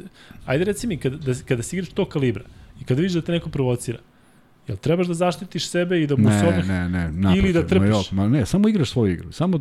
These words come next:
Speaker 2: samo daješ poene, samo igraš svoju
Speaker 1: Ali ne
Speaker 2: igru.
Speaker 1: možeš da igraš svoju igru kada,
Speaker 2: Mo-,
Speaker 1: kada stave tri
Speaker 2: možeš.
Speaker 1: igrača na tebi koji će da te
Speaker 2: Pa dobro,
Speaker 1: fauliraju
Speaker 2: neko,
Speaker 1: namerno.
Speaker 2: okej, neko je sam.
Speaker 1: Evo, sam si rekao, dakle, stavi ga če-, trideset puta na liniju slobodnih bacanja, to nije njegova igra.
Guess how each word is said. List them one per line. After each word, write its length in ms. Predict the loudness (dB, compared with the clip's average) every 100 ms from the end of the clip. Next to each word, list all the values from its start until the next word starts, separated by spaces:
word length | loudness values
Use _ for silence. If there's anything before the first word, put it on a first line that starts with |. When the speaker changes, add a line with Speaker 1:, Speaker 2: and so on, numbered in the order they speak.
| -2
Speaker 2:
samo 240 | 0 2
daješ 280 | 4 2 0
poene, 260 | -2 -2 2
samo 180 | 2
igraš 200 | 2 2
svoju 120 | 2 2
Speaker 1:
Ali 60 |
ne 40 | 2
Speaker 2:
igru. 60 |
Speaker 1:
možeš 80 | 0
da 40 |
igraš 160 | -2 -4
svoju 160 | -6 -4
igru 160 | -4
kada, 200 | 0 2
Speaker 2:
Mo-, 140 | 4 4
Speaker 1:
kada 160 | 4
stave 260 | 2 0 2
tri 80 | 4
Speaker 2:
možeš. 200 | 4 2
Speaker 1:
igrača 320 | 0 -2 -4
na 60 |
tebi 180 | -2 -2
koji 160 | -2 -4
će 140 | -2
da 100 | -2
te 120 | 0
Speaker 2:
Pa 80 | 0
dobro, 120 | 2 4
Speaker 1:
fauliraju 200 | 4 4
Speaker 2:
neko, 100 | 2 0
Speaker 1:
namerno. 360 | -4 -4 -4
Speaker 2:
okej, 180 | 0 2
neko 220 | 2 2
je 60 | 0
sam. 260 | 0 -2 0
Speaker 1:
Evo, 180 | 0 2
sam 180 | -2 -2
si 120 | -2
rekao, 240 | -2 -4
dakle, 200 | -6 -8
stavi 220 | -4 -2 0
ga 80 | -4
če-, 220 | -6 -8
trideset 440 | 0 0 0 -2
puta 220 | -6 -4 -2
na 60 |
liniju 180 | -2 -2
slobodnih 240 | -2 0
bacanja, 280 | 0 -2 -4
to 100 | -6
nije 140 | -4 -2
njegova 220 | 0 -2
igra. 140 | -4